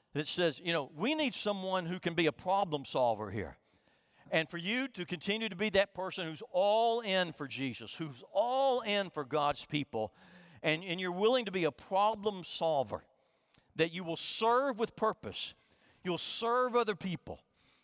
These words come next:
you'll solve problems, you'll bring positive energy, and you'll seek to be that kind of leader that says, "I'm willing to accept responsibility, I'm willing to take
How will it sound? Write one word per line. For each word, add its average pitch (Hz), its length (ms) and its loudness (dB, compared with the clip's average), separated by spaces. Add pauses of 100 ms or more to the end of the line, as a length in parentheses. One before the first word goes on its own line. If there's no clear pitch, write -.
(100)
you'll 180 180 0
solve 220 540 0
problems, 156 640 0 (300)
you'll 202 240 0
bring 175 420 0 (140)
positive 175 640 0
energy, 139 540 -4 (360)
and 123 120 -4
you'll 139 160 -4
seek 196 380 -4
to 208 80 -10
be 185 160 -6
that 175 280 0
kind 170 320 0
of 147 120 -2
leader 139 340 -2
that 117 160 -2
says, 120 460 -2 (320)
"I'm 240 400 2
willing 175 360 -2
to 120 220 -8
accept - 640 -2
responsibility, 170 960 -2 (880)
I'm 143 360 0
willing 170 360 0
to 113 160 -8 (140)
take 185 420 2